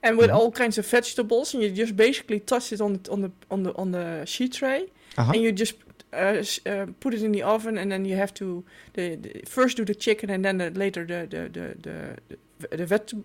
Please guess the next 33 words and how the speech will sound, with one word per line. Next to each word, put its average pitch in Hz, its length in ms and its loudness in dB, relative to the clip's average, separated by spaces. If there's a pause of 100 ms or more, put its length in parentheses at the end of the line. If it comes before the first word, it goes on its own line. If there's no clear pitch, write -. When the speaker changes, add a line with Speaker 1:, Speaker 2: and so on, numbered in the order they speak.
(140)
Speaker 1:
ve-, 202 140 -4
vegetables, 214 640 -6 (120)
Speaker 2:
Uh-huh. 120 220 0 (200)
Speaker 1:
and 226 100 6
then, 233 220 8
uh, - 40 -4
y-, 214 400 4
you 226 120 0
just 208 320 -2
bake 254 340 8
it, - 260 0
and 208 140 2
then 214 120 4
you 214 80 4
can 214 200 0 (200)
just, 208 240 -2 (140)
um, 185 340 0 (220)
uh, 175 60 -2
you 196 100 4
have, 202 240 0
you 208 80 0
have 190 100 -6
to 196 100 -2
s-, 190 140 -4
the, - 160 -4
the, 170 240 -6
the 180 60 -10
marinade 190 580 4
and 190 120 -2
everything, 185 480 -4 (140)
Speaker 2:
Yeah. 143 180 2 (120)
Speaker 1:
and 233 200 4
you, 233 60 0